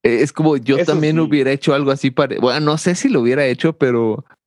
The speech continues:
Speaker 1: estoy seguro de que Daniel Radcliffe jamás va a volver a confundir a Bojack Horseman, ¿sabes?
Speaker 2: Sí, <laughs> exactamente.
Speaker 1: Es-,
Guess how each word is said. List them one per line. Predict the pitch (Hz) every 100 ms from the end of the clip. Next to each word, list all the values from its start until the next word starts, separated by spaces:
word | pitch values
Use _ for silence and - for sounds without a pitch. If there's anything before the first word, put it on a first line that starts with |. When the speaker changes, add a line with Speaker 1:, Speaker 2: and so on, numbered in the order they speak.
| _
Speaker 1:
estoy | - - 165 165
seguro | 175 143 147 156 131
de | 117 117
que | 117
Daniel | 117 120 127 123
Radcliffe | 117 110 - 127 123
jamás | - 104 113 120 117 120 - -
va | 127
a |
volver | 123 123 113 110
a | 113
confundir | 110 104 113 117
a | 107
Bojack | 107 104 117 117
Horseman, | 101 104 113 80
¿sabes? | - 87 120 180 - _ _ _ _ -
Speaker 2:
Sí, | - 135
<laughs> | 160 170 151 226 - 220 208 175 196 - 160
exactamente. | 131 120 - 104 - 98 98 101 -
Speaker 1:
Es-, | 151